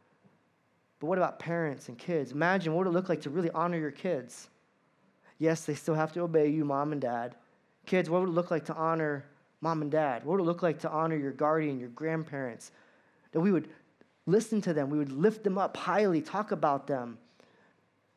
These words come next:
But I know some of you, you're single, and it's been a struggle. It's been a real challenge. You wish your past relationships weren't what they were, but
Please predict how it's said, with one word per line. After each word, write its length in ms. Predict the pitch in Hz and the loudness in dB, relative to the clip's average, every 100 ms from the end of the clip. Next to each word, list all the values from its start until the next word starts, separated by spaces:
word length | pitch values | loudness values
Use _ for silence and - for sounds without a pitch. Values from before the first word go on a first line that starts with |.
| _ - | _ -4
But 120 | 175 | 2
I 60 | 247 | 4
know 140 | 311 | 6
some 200 | 302 247 | 4 2
of 100 | 180 | 2
you, 140 | 156 185 | 2 2
you're 180 | 190 208 | 2 0
single, 600 | - 185 185 202 233 233 - _ _ _ _ _ _ _ _ _ _ - | -2 -2 0 0 -2 -6 -16 _ _ _ _ _ _ _ _ _ _ -2
and 80 | 190 | -2
it's 100 | 196 | 0
been 120 | 214 | -2
a 60 | |
struggle. 520 | 208 - 233 170 117 107 _ _ _ _ _ _ _ _ _ | 0 0 0 0 -6 -12 _ _ _ _ _ _ _ _ _
It's 100 | 165 | -6
been 140 | 165 196 | -2 0
a 60 | |
real 540 | 151 165 175 185 180 180 - _ _ | 2 2 4 4 2 -4 -18 _ _
challenge. 840 | - - 185 147 117 117 - - _ _ _ _ _ _ _ _ _ _ _ | -8 -4 -2 -2 -4 -10 -16 -18 _ _ _ _ _ _ _ _ _ _ _
You 160 | 151 165 | -2 2
wish 440 | 175 180 - - - - | 2 2 -4 -10 -12 -8
your 100 | 160 | -6
past 420 | 170 175 175 - | 0 0 0 -4
relationships 800 | 170 165 165 170 - 175 170 - | 0 0 0 -4 -2 -4 -4 -4
weren't 220 | 165 170 | -4 -2
what 140 | 160 | -4
they 100 | 160 | -2
were, 260 | 147 160 170 | 0 0 0
but 260 | 151 147 | 2 0